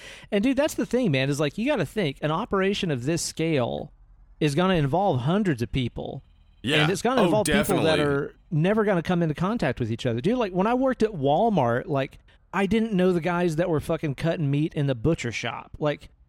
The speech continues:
Speaker 2: Right.
Speaker 1: that's just how these situations are. So, like, I think it makes it more interesting that these characters are coming together and not knowing each other inside and out. Like, they don't know really anything about each other. They just know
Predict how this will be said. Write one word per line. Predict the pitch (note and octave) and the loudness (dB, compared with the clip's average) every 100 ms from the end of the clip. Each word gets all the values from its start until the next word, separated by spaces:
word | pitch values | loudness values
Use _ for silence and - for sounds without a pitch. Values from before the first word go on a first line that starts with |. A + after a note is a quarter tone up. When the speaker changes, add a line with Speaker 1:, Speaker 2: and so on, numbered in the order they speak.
| - | -6
Speaker 2:
Right. | G#2+ A2 G2 F2+ - | -2 2 2 0 -2
Speaker 1:
that's | G3 E3 | -4 -2
just | A3 C4+ G#3 | -2 0 0
how | G#3 | 0
these | F#3+ - | 0 0
situations | F#3 F3+ F3 D#3+ D3+ C3 | 0 2 2 0 0 0
are. | A3+ C3+ | 0 -2
So, | B2 D#3+ | -2 -2
like, | D3 - | -2 -2
I | D3+ A3 | -4 -4
think | C4 | -2
it | F#3+ | -2
makes | D#3 D#3+ - | 0 0 -2
it | E3+ | -2
more | B2+ C3 F#3 A3+ | -2 0 2 2
interesting | - C#3 B2+ A#2+ - C3 B2+ | 0 -2 0 -2 -2 -2 -2
that | D3+ | -2
these | C#3 A#2+ | -2 -2
characters | C#3 D3 E3 C#3 A#2+ A#2 | -2 -2 -2 -2 -2 -2
are | B2+ | -4
coming | - D3 C#3 C3 | -2 -2 -2 -4
together | B2+ A#2 C#3 D#3+ B2 A#2 A#2 - - - - _ _ _ _ _ D3 | -4 -2 0 0 0 0 -4 -8 -20 -20 -20 _ _ _ _ _ -2
and | C#3+ C#3+ | 0 2
not | D#3 G3+ B3+ | 2 0 -2
knowing | D#3+ C#3 C3 B2 | 0 2 0 -2
each | A2+ C#3+ | -4 -2
other | A#2+ A#2+ | 0 0
inside | B2+ B2 C3 A#2 | 0 -2 -2 -2
and | A#2 | -2
out. | A#2 | -4
Like, | C3 - | -6 -2
they | D#3 | 0
don't | A3 G3+ | 0 2
know | D3+ D3 | 2 2
really | A#2+ E3 E3+ - | 2 2 0 0
anything | D3 G3 A#3 C3+ A#2 | -2 0 -2 -2 -2
about | A#2 A#2+ A#2 | -2 0 0
each | A2 C#3 | 0 0
other. | B2+ A#2+ | 2 2
They | B2+ | 0
just | D3 E3 C#3 | 0 -2 -2
know | A#2 A#2+ C#3 | -2 0 -2